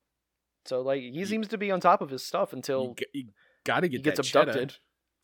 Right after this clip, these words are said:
Speaker 1: Yeah.
Speaker 2: Yeah. <laughs>
Speaker 1: Indeed. Some of those coins did look like Cheez-Its. Um,
Speaker 2: <laughs> It's a Cheez-It based economy.
Speaker 1: <laughs> I would be flat broke.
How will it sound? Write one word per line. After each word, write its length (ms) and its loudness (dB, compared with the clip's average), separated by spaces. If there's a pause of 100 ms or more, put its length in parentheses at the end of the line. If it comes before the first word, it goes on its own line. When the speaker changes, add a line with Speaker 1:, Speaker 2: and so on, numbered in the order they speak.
Speaker 1:
Yeah. 100 -16 (180)
Speaker 2:
Yeah. 200 0 (400)
<laughs> 460 -8
Speaker 1:
Indeed. 420 -6 (480)
Some 220 0
of 80 0
those 160 2
coins 420 -2 (160)
did 480 2 (160)
look 220 -4
like 180 4
Cheez-Its. 540 -8 (920)
Um, 280 -4
Speaker 2:
<laughs> 1080 -8
It's 180 0
a 60 0
Cheez-It 380 -2
based 300 -2
economy. 680 -8 (200)
Speaker 1:
<laughs> 1800 4
I 100 6
would 160 4
be 100 -4
flat 360 6
broke. 400 0